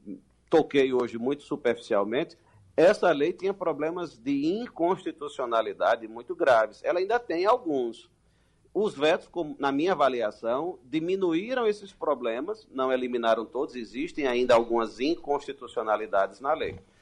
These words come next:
Se o Congresso derrubar todos os vetos, certamente haverá ações diretas de inconstitucionalidade contra essa lei,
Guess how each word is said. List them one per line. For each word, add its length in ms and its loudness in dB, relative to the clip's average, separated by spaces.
Se 160 -4
o 80 2
Congresso 760 4
derrubar 720 0
todos 240 -6
os 220 -12
vetos, 540 -6
certamente 1040 -2
haverá 500 -2
ações 460 -8
diretas 540 -2
de 80 -10
inconstitucionalidade 1200 0
contra 380 -4
essa 200 -2
lei, 400 0